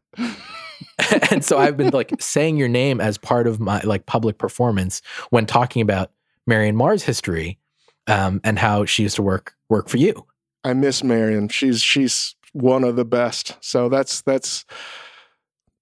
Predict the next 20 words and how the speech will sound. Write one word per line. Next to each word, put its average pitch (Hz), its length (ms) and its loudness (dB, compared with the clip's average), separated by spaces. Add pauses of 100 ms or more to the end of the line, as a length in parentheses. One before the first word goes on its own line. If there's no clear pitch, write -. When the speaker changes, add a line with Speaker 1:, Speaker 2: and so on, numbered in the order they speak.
Speaker 2:
very 151 240 2
fun 160 400 0
to 123 120 0
hear. 131 320 0 (500)
And 120 200 2
I'm 123 100 2
sorry 165 260 2
you 165 40 2
have 156 80 -2
to 127 260 0
speak - 260 -2
my 147 140 2
name 147 220 2
every 135 220 0
time 139 200 0
you 131 100 0
go 135 140 2
on 127 140 0
stage. 220 1800 2
Speaker 1:
<laughs> - 80 -20